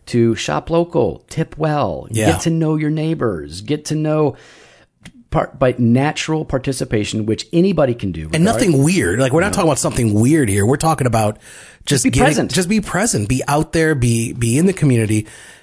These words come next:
Speaker 2: And so, uh, it, but it moves though from
Speaker 1: Mm-hmm.
Speaker 2: participation to restoration.
Speaker 1: Right.
Speaker 2: Right? It's,
Speaker 1: It's
Speaker 2: it's
Speaker 1: harder. This
Speaker 2: it
Speaker 1: is, this is a definitely a step up in terms
Speaker 2: Yeah,
Speaker 1: of
Speaker 2: it's, it's
Speaker 1: difficulty.
Speaker 2: kinda like that, the Mercy Ministry is like, so for us, we've got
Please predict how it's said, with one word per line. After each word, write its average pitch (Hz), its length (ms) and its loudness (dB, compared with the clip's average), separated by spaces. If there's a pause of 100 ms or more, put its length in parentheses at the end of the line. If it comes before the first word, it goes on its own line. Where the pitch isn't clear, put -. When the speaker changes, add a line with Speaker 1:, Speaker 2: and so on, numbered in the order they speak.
(140)
Speaker 2:
And 131 220 -2
so, 135 400 2 (100)
uh, 120 400 -2
it, 127 220 -4
but 143 120 0
it 143 120 0
moves 185 380 4
though 104 260 2
from 117 340 2
Speaker 1:
Mm-hmm. 101 80 0
Speaker 2:
participation 127 960 0 (520)
to 139 160 4
restoration. 113 720 0 (100)
Speaker 1:
Right. 69 300 -10 (180)
Speaker 2:
Right? 110 240 -2 (360)
It's, 127 400 -2 (120)
Speaker 1:
It's 131 220 2
Speaker 2:
it's 123 60 -2
Speaker 1:
harder. 85 400 -6 (200)
This - 140 -6
Speaker 2:
it - 60 0
Speaker 1:
is, 90 40 -2
this 113 180 -2
is 131 120 -2
a 143 40 0
definitely 123 540 0
a 104 80 -6
step - 420 -8 (100)
up - 300 -12
in 90 120 -10
terms 98 260 -4
Speaker 2:
Yeah, 214 160 -2
Speaker 1:
of 147 60 0
Speaker 2:
it's, 139 120 -2
it's - 0 - (200)
Speaker 1:
difficulty. - 60 -8
Speaker 2:
kinda 170 140 -2
like 170 160 0
that, 139 240 -4
the 139 120 2
Mercy 156 380 4
Ministry 117 340 0
is 98 80 0
like, 110 140 -2
so 131 160 -2
for 120 220 -2
us, 139 220 0
we've 120 140 0
got 117 320 -2